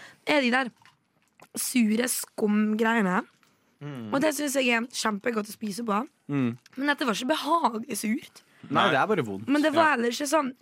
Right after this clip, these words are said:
Speaker 1: challenging. Det var bare sånn, OK,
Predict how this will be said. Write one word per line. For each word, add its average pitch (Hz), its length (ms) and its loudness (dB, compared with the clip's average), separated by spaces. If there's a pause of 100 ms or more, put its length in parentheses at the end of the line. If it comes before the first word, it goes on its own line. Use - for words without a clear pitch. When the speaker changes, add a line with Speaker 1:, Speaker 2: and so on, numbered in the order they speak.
Speaker 1:
challenging. 220 580 -2
Det 247 100 -2
var 277 100 0
bare 233 200 0
sånn, 240 360 0 (1040)
OK, 269 400 0